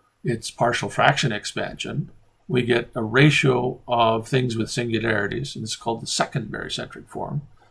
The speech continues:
and it's also a lovely way to evaluate this, uh, polynomial. Now, uh, one thing, while I'm looking at this equation six, you notice that all the B, the beta ij's occur on the top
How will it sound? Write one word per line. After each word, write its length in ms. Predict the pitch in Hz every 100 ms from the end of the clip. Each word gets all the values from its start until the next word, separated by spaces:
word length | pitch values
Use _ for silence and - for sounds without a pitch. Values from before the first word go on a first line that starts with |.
| _ -
and 120 | 170
it's 220 | 165 - - _ _ _ -
also 540 | - - - 98 - -
a 80 |
lovely 400 | 113 110 123 120
way 440 | 113 104 101 110 - -
to 320 | 117 107 107
evaluate 720 | 113 110 101 107 101 - -
this, 280 | - 101 - _ -
uh, 260 | 110 104 - - - _ _
polynomial. 440 | 110 113 151 117 - _ _ - - - - -
Now, 320 | - 135 - - _ - - 120
uh, 140 | 123
one 280 | 123 156 185
thing, 420 | 180 160 156 160
while 180 | 123 131
I'm 220 | 123 123
looking 320 | 143 135 147 131
at 100 | 131
this 240 | 113 -
equation 460 | 139 151 123 110 113
six, 480 | - 185 - - - - -
you 100 | 139
notice 360 | 139 143 139 -
that 200 | 131 -
all 260 | 131 151
the 100 | 147
B, 320 | 135 143 151 151
the 140 | 139
beta 280 | 127 139 135
ij's 540 | 131 127 117 123 117
occur 280 | 113 - 113
on 120 | 110
the 60 | 107
top 460 | - 135 139 -